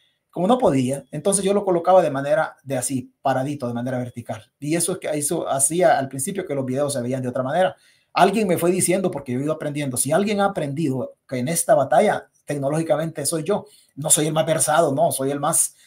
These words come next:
soy el peorcito de la clase, pero le digo, todo, no me caigo de la moto, de ahí voy aprendiendo poco a poco. Mire, esto decíamos nosotros en el dos mil veinte, usted lo trajo a colación, el lago de Coatepeque. Dos mil veinticuatro, vamos para cinco años de ese tema.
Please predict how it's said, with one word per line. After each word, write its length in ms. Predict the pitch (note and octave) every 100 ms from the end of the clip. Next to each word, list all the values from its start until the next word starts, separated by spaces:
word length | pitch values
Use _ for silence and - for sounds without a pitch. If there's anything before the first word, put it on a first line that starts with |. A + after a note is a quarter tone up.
| -
soy 260 | - D3
el 80 | E3
peorcito 500 | E3 D3+ D#3 F3 F3
de 100 | D#3+
la 160 | D3 C#3+
clase, 340 | F3 - D3+
pero 260 | C#3 C3+ C3
le 160 | C3
digo, 500 | C#3 F#3 C#3 A#2+ A#2 -
todo, 300 | C#3+ C#3 C#3+ - _
no 140 | C#3 E3
me 120 | D#3+
caigo 280 | D#3+ E3 F3+
de 80 |
la 100 | F3
moto, 360 | F3 G#3+ - C#3+
de 120 | C3
ahí 100 | D3
voy 160 | E3 F3+
aprendiendo 460 | F3+ E3+ F3 E3+
poco 200 | E3+ D#3
a 40 | D#3+
poco. 280 | F3+ - -
Mire, 260 | D3+ B2 D#3+
esto 220 | F3+ A3+
decíamos 380 | F#3+ F#3+ G3 E3
nosotros 320 | D#3 F#3 F#3
en 80 | E3
el 60 |
dos 100 | C3+
mil 140 | D#3 D#3+
veinte, 340 | G#3+ G#3+ -
usted 280 | B2+ B2 C3
lo 100 | C#3
trajo 200 | C3+ B2+
a 60 | B2+
colación, 380 | C#3+ C#3 E3+
el 60 | D3
lago 240 | C#3 F3
de 100 | E3+
Coatepeque. 680 | E3 C3+ C3+ B2 A#2 - - _ _ _ _
Dos 180 | D3+
mil 140 | D3+ D#3+
veinticuatro, 560 | D3 C#3 C#3 - F#3
vamos 160 | D3+ D3
para 180 | C3 B2
cinco 440 | - A#3+ C4+ F3
años 220 | G#3 B3 B2+
de 60 |
ese 120 | B2 A2+
tema. 340 | A2 G2+ G#2